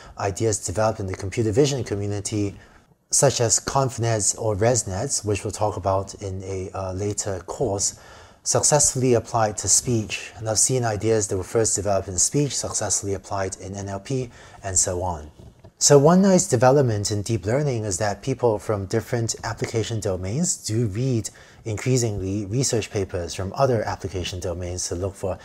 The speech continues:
inspiration for cross-fertilization. In terms of your setting for the hyperparameters though, I've seen that intuitions do get stale.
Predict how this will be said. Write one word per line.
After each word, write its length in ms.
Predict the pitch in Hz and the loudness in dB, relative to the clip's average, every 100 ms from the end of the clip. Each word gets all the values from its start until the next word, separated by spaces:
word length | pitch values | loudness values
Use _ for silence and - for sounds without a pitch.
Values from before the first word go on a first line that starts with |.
| - - | -16 -6
inspiration 800 | 117 - 107 98 98 - 80 | -4 -2 0 0 -2 -4 -10
for 260 | 78 92 87 | -10 -8 -8
cross-fertilization. 1080 | - 98 - - 87 92 87 92 104 73 69 _ - _ _ | -8 -8 -6 -6 -6 -6 -6 -6 -8 -10 -18 _ -20 _ _
In 160 | 151 147 | 2 2
terms 320 | - 247 240 | 2 2 6
of 200 | 190 113 | 6 6
your 160 | 127 117 | 4 4
setting 420 | - 160 151 113 | 4 2 0 0
for 160 | 117 | -2
the 100 | 107 | -2
hyperparameters 1000 | 98 - 127 123 117 113 107 123 107 82 - | -2 -4 -4 -4 -8 -6 -4 -4 -6 -8 -6
though, 320 | 87 113 - - - - _ _ _ | -6 -6 -6 -12 -20 -20 _ _ _
I've 180 | 127 120 | 0 0
seen 280 | - 180 165 | 2 2 2
that 180 | 131 - | 2 0
intuitions 760 | 127 131 - 123 117 123 101 82 | 0 0 2 2 2 0 -2 -4
do 320 | 80 110 110 | -2 0 0
get 260 | - 101 | -2 -2
stale. 680 | 90 - - 104 92 78 76 | 0 -2 -2 -4 -4 -6 -8